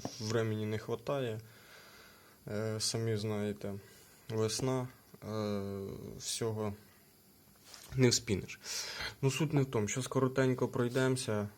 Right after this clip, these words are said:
Е, то есть, хотів сказати сразу за датчик давлення масла. Ну, він же ж, опять же, не на масло, всі понімають, а на топливо.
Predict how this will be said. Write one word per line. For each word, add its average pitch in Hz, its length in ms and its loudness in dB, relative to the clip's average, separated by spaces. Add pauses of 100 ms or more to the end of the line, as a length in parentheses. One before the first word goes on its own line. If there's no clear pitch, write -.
(160)
Е, 110 140 2
то 107 220 -6
есть, 113 260 -2
хотів 117 380 -4
сказати 113 460 0 (140)
сразу 110 600 0 (240)
за 107 440 0 (1600)
датчик 110 840 2 (1300)
давлення 117 800 -2
масла. 139 460 -2
Ну, 135 140 2
він 131 160 2
же 117 160 -2
ж, - 260 -4
опять 107 260 0
же, 110 140 -2
не 113 140 0
на 117 100 -2
масло, 113 400 -4
всі 104 200 0
понімають, 107 640 -4 (460)
а 113 100 0
на 117 140 0
топливо. 151 640 -2